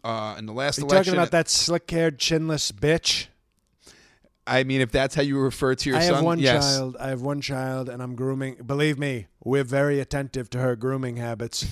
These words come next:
Speaker 2: So when you say grooming a Trump, you know, landing strip, D cups, Soul Cycle. That's how we groom Ivanka.
Speaker 1: We weren't, we're not <laughs> talking about Ivanka, and we're not talking
Speaker 2: Well, we
Speaker 1: about
Speaker 2: should be. I don't know
Speaker 1: her
Speaker 2: why we're
Speaker 1: pubic
Speaker 2: not.
Speaker 1: region either.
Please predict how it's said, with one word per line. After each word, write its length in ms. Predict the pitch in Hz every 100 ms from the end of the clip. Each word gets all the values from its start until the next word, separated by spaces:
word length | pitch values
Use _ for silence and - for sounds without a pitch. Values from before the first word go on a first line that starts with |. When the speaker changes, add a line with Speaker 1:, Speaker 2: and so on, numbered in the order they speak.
| - - -
Speaker 2:
So 160 | - 127
when 120 | 131
you 80 | 131
say 240 | - 143 127
grooming 420 | 143 151 156 143
a 60 |
Trump, 560 | 127 - 151 139 - - _ _ _ - - -
you 120 | 135
know, 340 | 127 120 113 - _ -
landing 580 | 131 160 185 185 185 175
strip, 560 | - - 180 175 - - - _ _ _ 101
D 200 | 147 170
cups, 680 | - 165 156 - - - - - _ _ _ -
Soul 400 | - - 160 160
Cycle. 500 | - 147 131 - 120
That's 260 | 127 139 -
how 120 | 143
we 140 | 139
groom 340 | 127 139 143 135
Ivanka. 640 | 131 131 131 127 117 107 - _ 143 - _ _ - -
Speaker 1:
We 160 | 127
weren't, 220 | 123 127 113
we're 100 | 127
not 200 | 127 127
<laughs> 120 | -
talking 300 | 117 - 131
about 300 | 117 123 113 -
Ivanka, 760 | 139 120 131 123 127 131 120 117 - - -
and 100 | 127
we're 100 | 123
not 320 | 120 123 123
talking 300 | 131 127 135
Speaker 2:
Well, 120 | 160
we 100 | 156
Speaker 1:
about 120 | 127 123
Speaker 2:
should 200 | 170 147
be. 160 | 139
I 80 | 131
don't 100 | 139
know 60 | 139
Speaker 1:
her 100 | 135
Speaker 2:
why 100 | 135
we're 100 | 131
Speaker 1:
pubic 340 | 147 147 135
Speaker 2:
not. 80 | 139
Speaker 1:
region 360 | 135 131 127 120
either. 440 | 135 123 117 110